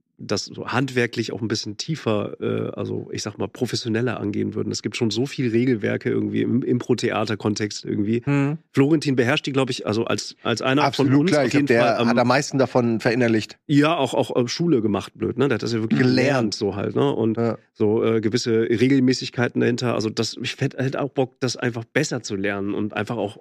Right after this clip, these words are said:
Speaker 1: mehr auszuprobieren, so, ne? Also ich hab jetzt auch wieder so einen Skit gesehen, so diese Change, äh, Regel. Also so, ne, du hast ein Setting und sobald jemand von außen einfach Change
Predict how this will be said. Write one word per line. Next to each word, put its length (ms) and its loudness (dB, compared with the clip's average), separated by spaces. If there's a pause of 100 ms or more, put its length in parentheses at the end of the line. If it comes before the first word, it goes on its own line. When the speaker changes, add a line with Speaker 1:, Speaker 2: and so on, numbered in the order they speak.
Speaker 1:
mehr 520 0 (100)
auszuprobieren, 840 -2
so, 160 -4
ne? 220 2
Also 200 -2
ich 80 0
hab 80 -2
jetzt 100 -12
auch 80 -4
wieder 160 2
so 60 2
einen 100 2
Skit 260 -4
gesehen, 360 2
so 80 2
diese 300 2 (460)
Change, 440 0
äh, 60 2
Regel. 580 2
Also 160 -2
so, 160 0
ne, 220 2
du 100 0
hast 140 0
ein 160 0
Setting 400 0
und 160 -2
sobald 320 0
jemand 240 2
von 100 -4
außen 300 0
einfach 220 -6
Change 340 0